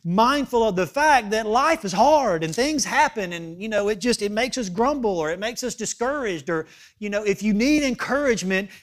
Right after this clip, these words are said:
in the midst of discouragement today, be encouraged to know that God is a God that takes situations like this and can do some really amazing things with them. And we're holding it in our hands today. Okay? So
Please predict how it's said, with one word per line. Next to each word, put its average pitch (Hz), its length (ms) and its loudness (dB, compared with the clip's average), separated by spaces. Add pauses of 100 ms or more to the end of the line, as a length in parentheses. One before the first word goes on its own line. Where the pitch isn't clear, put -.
in 208 180 -2
the 202 80 2
midst 220 380 2
of 185 120 0
discouragement 220 680 0
today, 226 320 -4
be 226 240 -4
encouraged 220 560 -4
to 185 100 -2
know 214 360 2
that 175 280 -2
God 233 300 -2
is 170 140 -2
a 165 60 -2
God 226 340 0
that 175 100 -10
takes 226 260 -6
situations 180 720 -8
like 147 240 -6
this 190 380 -2 (320)
and 175 160 -8
can 170 300 -4
do 180 160 0
some 139 260 -6
really 233 300 -6
amazing 175 500 -8
things 208 340 -10
with 147 200 -6
them. 101 180 -16 (220)
And 139 120 -4
we're 190 120 2
holding 254 480 0
it 175 100 -2
in 190 140 -4
our 175 140 -2
hands 180 460 -10
today. 147 520 -4 (580)
Okay? 170 460 2 (240)
So 220 480 6